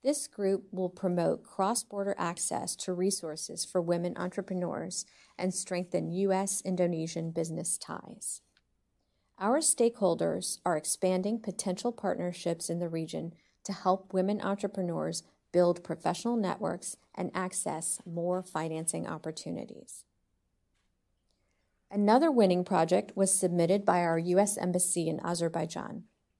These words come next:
For this project, PricewaterhouseCoopers in Baku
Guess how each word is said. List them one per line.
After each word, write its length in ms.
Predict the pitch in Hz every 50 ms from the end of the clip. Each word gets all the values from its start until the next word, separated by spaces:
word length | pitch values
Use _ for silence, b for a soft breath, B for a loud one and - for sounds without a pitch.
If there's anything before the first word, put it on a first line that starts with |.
| _ _ _ _ _ _ _ _ _ _ _ _ _ _ -
For 120 | 220 208
this 260 | 202 240 320 330 -
project, 580 | - - 202 175 165 165 165 160 165 - - - b b b b b b
PricewaterhouseCoopers 1300 | - - 220 262 254 - - 226 226 226 233 226 220 214 214 220 - - 202 - - 160 156 175 - - -
in 160 | 185 185 175
Baku 600 | 180 175 190 185 - - 180 156 156 160 180